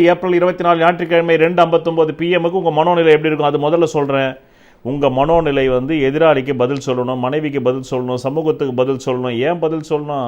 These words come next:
அவ்வளோ கடன் வாங்கி வச்சிருக்கீங்க, அதுக்காக பதில் சொல்லணும். அடுத்தது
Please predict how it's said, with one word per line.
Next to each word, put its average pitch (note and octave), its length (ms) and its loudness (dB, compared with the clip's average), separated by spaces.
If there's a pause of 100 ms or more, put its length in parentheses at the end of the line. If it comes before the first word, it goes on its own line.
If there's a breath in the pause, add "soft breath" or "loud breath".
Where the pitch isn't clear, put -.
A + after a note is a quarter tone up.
அவ்வளோ A#2 300 -6
கடன் D3+ 260 -2
வாங்கி D3+ 220 -4
வச்சிருக்கீங்க, C#3+ 460 -8
அதுக்காக C#3+ 320 -4
பதில் C#3 200 -4
சொல்லணும். B2+ 400 -4 (1700 soft breath)
அடுத்தது E3 320 2